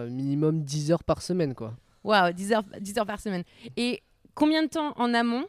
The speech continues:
Speaker 2: de, euh, de l'émission ? Alors, bien évidemment, c'est, là, par exemple, cette année, ça a été diffusé en été, mais ça,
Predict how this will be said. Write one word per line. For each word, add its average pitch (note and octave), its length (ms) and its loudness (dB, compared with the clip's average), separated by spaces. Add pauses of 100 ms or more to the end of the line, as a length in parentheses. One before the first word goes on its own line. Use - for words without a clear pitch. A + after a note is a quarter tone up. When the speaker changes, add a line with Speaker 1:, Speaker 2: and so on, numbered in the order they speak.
(180)
Speaker 2:
de, F#3+ 140 -6
euh, G3 580 0
de F#3 140 -4
l'émission ? G3 360 0
Alors, F3+ 160 0
bien F3+ 120 -6
évidemment, G3 400 -2
c'est, F3 240 -6
là, F3 220 -4
par F3+ 140 -8
exemple, F3+ 100 -8
cette G3 100 -10
année, F#3+ 140 -6
ça G3+ 80 -8
a - 20 -6
été E3 140 -8
diffusé F3 400 -6
en E3+ 320 -2
été, F#3 260 -2
mais C4+ 120 2
ça, E3+ 120 -8